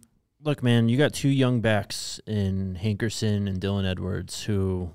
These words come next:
<coughs> the talent's pretty obvious. And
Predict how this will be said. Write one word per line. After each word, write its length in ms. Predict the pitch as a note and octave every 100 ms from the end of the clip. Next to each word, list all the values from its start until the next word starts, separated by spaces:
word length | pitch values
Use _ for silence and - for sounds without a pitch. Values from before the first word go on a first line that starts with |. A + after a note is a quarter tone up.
| -
<coughs> 960 | - F3+ C#3 - _ _ _ - _
the 100 | B2+
talent's 380 | A#2+ C3 C3 B2
pretty 320 | - B2+ A2
obvious. 680 | F#2 F#2 D2 D2 - - - -
And 440 | G2+ F#2 F#2 F#2+